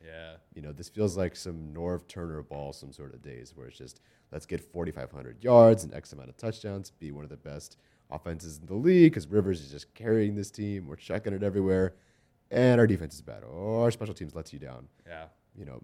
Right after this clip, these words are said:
Speaker 2: unfortunately, th-, everything about this team was so positive, even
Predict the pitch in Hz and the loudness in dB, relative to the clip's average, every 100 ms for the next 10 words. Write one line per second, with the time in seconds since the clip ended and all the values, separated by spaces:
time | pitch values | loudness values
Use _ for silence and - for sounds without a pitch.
0 | - _ _ _ _ _ 104 101 120 127 | -20 _ _ _ _ _ -14 -2 4 4
1 | - 107 76 78 - 92 - 110 127 156 | 4 -4 -2 -6 -8 -14 -2 0 2 2
2 | 135 107 98 95 - - 80 73 76 - | 0 -2 -2 -6 -12 -12 -10 -10 -14 -8
3 | 95 110 110 95 90 76 73 73 _ _ | 2 2 2 -6 -8 -10 -14 -16 _ _
4 | _ _ - 165 156 | _ _ -4 0 0